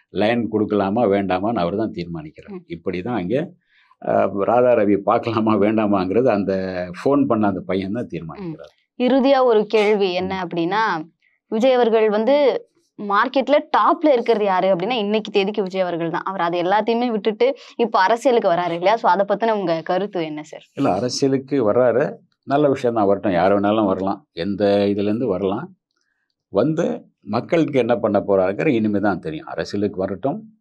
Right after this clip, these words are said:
Speaker 1: மக்களுக்கு என்ன பண்ண போறார். இது வரைக்கும் ஒண்ணும் பண்ணல அவரு.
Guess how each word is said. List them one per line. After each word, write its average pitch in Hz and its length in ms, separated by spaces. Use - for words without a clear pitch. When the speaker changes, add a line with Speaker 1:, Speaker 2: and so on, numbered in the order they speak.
Speaker 1:
மக்களுக்கு 104 440
என்ன 104 180
பண்ண 92 260
போறார். 90 380
இது 104 180
வரைக்கும் 131 340
ஒண்ணும் 113 240
பண்ணல 104 220
அவரு. 90 240